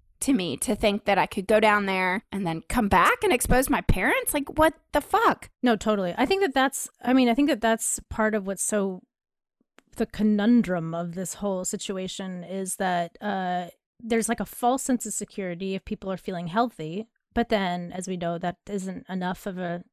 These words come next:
Speaker 2: proof that, that they are, you know?
Speaker 1: Mm-hmm.
Speaker 2: Um, and then I, just thinking about moving forward in dating too, um, I,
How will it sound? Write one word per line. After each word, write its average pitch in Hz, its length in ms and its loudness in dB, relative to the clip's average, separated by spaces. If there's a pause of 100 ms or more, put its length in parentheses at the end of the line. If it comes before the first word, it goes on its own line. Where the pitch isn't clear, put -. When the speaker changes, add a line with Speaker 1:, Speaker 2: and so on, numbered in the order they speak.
(300)
Speaker 2:
proof 220 560 -2 (100)
that, 180 180 -6 (140)
that 180 200 -8
they 175 120 -6
are, 156 380 -6
you 208 100 -4
know? 170 220 -4
Speaker 1:
Mm-hmm. 226 340 -4 (280)
Speaker 2:
Um, 196 260 -6
and 277 120 6
then 370 160 4
I, - 140 -8 (140)
just 539 200 0
thinking 453 300 -4
about 233 240 2
moving 214 300 0
forward 208 400 -4
in 196 100 -4
dating 180 360 -6
too, 185 340 -4 (400)
um, 190 460 -2 (640)
I, 254 120 4